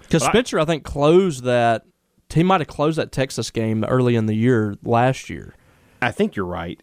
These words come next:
Speaker 2: And
Speaker 1: No,
Speaker 2: then
Speaker 1: he didn't close that, but he closed the, um,
Speaker 2: Texas Tech.
Speaker 1: Texas Tech game.
Speaker 2: And then also, he was brought in to close out that Tulane game, but gave up a walk-off home, or not a walk-off, but gave up a home run
Speaker 1: Yeah.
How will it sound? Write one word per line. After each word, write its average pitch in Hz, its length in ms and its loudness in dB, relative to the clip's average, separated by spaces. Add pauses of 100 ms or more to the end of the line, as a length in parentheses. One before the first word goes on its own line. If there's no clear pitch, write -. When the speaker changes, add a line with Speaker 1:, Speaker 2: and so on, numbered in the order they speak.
Speaker 2:
And 120 140 4
Speaker 1:
No, 175 140 6
Speaker 2:
then 170 80 2
Speaker 1:
he 220 60 2
didn't 208 180 2
close 160 300 0
that, 139 200 2
but 123 240 -10
he 151 140 0
closed 147 480 2
the, 110 340 0 (220)
um, 113 260 0
Speaker 2:
Texas 104 240 -2
Tech. - 140 2
Speaker 1:
Texas 139 180 -8
Tech 143 240 -2
game. 98 220 -14 (200)
Speaker 2:
And 143 140 0
then 135 320 2 (280)
also, 120 640 2 (600)
he 151 140 2
was 175 220 2 (200)
brought 139 300 2
in 139 120 0
to 123 60 -2
close 135 320 2
out 120 120 0
that 117 180 -6
Tulane 135 480 2
game, 101 400 0
but 117 100 -2
gave 120 180 2
up 117 120 0
a 110 40 -2
walk-off 113 540 2
home, 117 240 -2
or 113 100 -4
not 110 120 2
a 101 40 2
walk-off, 95 420 0
but 104 120 -4
gave 120 120 2
up 113 120 -2
a 110 60 -2
home 113 240 2
run 120 300 2
Speaker 1:
Yeah. 117 240 2